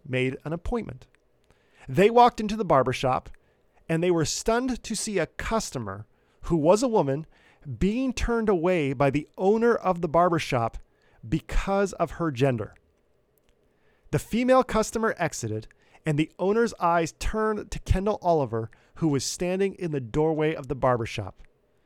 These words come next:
"We only do men's haircuts," the owner said gruffly. Kendall responded, "Great, I'm here for a man's haircut, just like the haircut you're doing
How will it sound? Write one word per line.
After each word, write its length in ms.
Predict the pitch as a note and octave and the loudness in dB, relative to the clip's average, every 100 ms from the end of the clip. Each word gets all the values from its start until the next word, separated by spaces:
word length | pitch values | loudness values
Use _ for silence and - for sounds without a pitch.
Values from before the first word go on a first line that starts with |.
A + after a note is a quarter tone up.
| _ _ _ _ _ _ _ | _ _ _ _ _ _ _
"We 200 | C3+ D#3+ | 2 4
only 200 | D#3 D#3 | 4 2
do 160 | C3+ C#3+ | 0 0
men's 380 | C#3 C#3+ C3+ | 0 0 4
haircuts," 640 | - C#3 C3 B2+ A2 - - _ _ _ - | 4 4 2 -2 -6 -10 -18 _ _ _ -8
the 160 | D3 | -6
owner 240 | D3 B2 A#2+ | -4 -4 -4
said 260 | B2+ A#2 | -4 -4
gruffly. 460 | A2 A#2+ - B2 B2 - _ _ _ _ _ _ - _ _ | -2 -4 -2 -6 -6 -12 _ _ _ _ _ _ -20 _ _
Kendall 260 | - C3 C3 | -4 0 0
responded, 640 | C3 - C3 B2+ C3 B2+ - _ _ _ _ _ | 0 -2 0 2 0 -2 -10 _ _ _ _ _
"Great, 420 | - C#3 F#3+ - - _ _ _ _ - | -2 2 4 2 -8 _ _ _ _ -4
I'm 180 | C#3 C3+ | -2 -2
here 300 | B2+ C3+ C#3 | -2 0 0
for 240 | - D3 | 0 2
a 60 | C3 | 2
man's 400 | A#2+ B2 C3 - | 0 -2 -2 0
haircut, 460 | E3+ G#3+ G#2+ - - _ _ _ _ - | -2 -2 -4 -10 -18 _ _ _ _ 2
just 340 | F3+ G3 - | 4 4 0
like 340 | D#3 F3 F3 - | 2 4 4 0
the 120 | D3+ | 0
haircut 580 | A#2+ G3+ G#3+ - B2 C3+ | 0 -2 -2 0 -2 0
you're 140 | C3+ | -2
doing 460 | A2 D#3+ F3+ B2 | 0 0 2 0